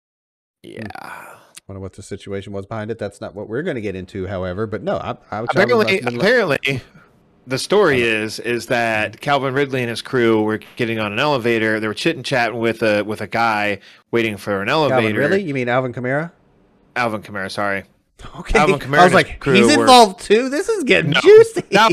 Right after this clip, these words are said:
Speaker 2: no, no,
Speaker 1: <laughs> I
Speaker 2: no.
Speaker 1: don't mean to laugh, folks. There's,
Speaker 2: Alvin
Speaker 1: there's a, there's a
Speaker 2: Kamara
Speaker 1: victim
Speaker 2: and his
Speaker 1: somewhere here.
Speaker 2: crew were, um, his
Speaker 1: Yeah.
Speaker 2: boys, whatever, his entourage were waiting for an elevator in Vegas, and this guy was sitting there, like, chatting with them or whatever.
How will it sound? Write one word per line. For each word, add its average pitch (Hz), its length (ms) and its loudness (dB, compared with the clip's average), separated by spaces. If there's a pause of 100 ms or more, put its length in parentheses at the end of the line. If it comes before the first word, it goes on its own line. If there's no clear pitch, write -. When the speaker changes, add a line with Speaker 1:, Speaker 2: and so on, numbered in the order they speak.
(100)
Speaker 2:
no, 185 320 2
no, 156 180 4
Speaker 1:
<laughs> 170 40 2
I 143 420 6
Speaker 2:
no. 170 40 8
Speaker 1:
don't 175 140 8
mean 160 120 2
to 143 60 2
laugh, 127 320 4
folks. 120 300 2
There's, 123 240 0
Speaker 2:
Alvin 113 240 6
Speaker 1:
there's 110 100 -2
a, 170 100 0
there's 120 140 4
a - 20 6 (140)
Speaker 2:
Kamara - 40 -6
Speaker 1:
victim 123 160 2 (120)
Speaker 2:
and - 20 -2
his 127 120 -2
Speaker 1:
somewhere 87 240 -8
here. 82 200 -10
Speaker 2:
crew 151 260 2
were, 123 420 2
um, 113 320 0
his 90 160 -8
Speaker 1:
Yeah. 82 60 -12
Speaker 2:
boys, 139 500 0
whatever, 123 380 2
his 123 120 -2
entourage 123 720 0 (360)
were 123 340 2
waiting 135 220 2
for 139 100 -4
an 131 80 0
elevator 123 460 2
in 113 80 -4
Vegas, 147 420 0
and 127 80 -8
this 107 120 -8
guy 123 220 0
was 117 220 -2
sitting 131 200 -2
there, 113 280 0
like, 110 240 -2
chatting 175 360 0
with 123 140 -4
them 117 160 -4
or 113 80 -2
whatever. 110 600 -2